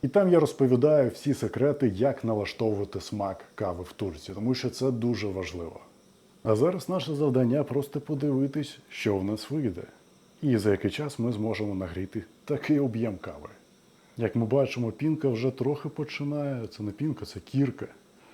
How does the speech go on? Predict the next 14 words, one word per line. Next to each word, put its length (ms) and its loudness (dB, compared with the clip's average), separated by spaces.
загортатись 760 -2
з 80 -12
країв, 500 -4
тому 340 -6
час 280 -8
перемішати. 680 -10
Доволі 280 4
агресивно 460 2
перемішую, 560 0
тому 180 0
що 180 -2
з 40 -14
часточок 560 -2
треба 380 -2